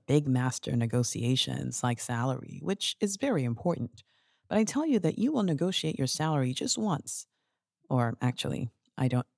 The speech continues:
I don't recommend negotiating it once. I recommend <laughs> negotiating it multiple times. But you'll negotiate your salary, big things like your salary, much less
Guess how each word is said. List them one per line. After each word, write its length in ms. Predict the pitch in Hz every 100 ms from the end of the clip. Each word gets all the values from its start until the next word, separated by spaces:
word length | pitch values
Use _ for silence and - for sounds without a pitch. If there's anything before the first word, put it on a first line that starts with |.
| _ _ -
I 120 | 170
don't 100 | 165
recommend 340 | 135 135 131
negotiating 600 | 127 123 131 123 127 123
it 100 | 120
once. 260 | 110 113 110
I 60 | 131
recommend 400 | 127 127 127 120
<laughs> 40 |
negotiating 680 | 147 135 156 135 - 143 135
it 60 | 127
multiple 480 | 139 135 - - -
times. 500 | - - - 127 - _ 370 403 381 349 - - -
But 160 | - 247
you'll 140 | 294
negotiate 540 | 311 294 339 339 311 -
your 100 | 226
salary, 480 | - 196 180 151
big 220 | 151 220 220
things 240 | 202 180
like 120 | 165
your 80 | 147
salary, 380 | - 147 139 139
much 540 | 180 220 269 311 -
less 520 | 226 170 110 120 -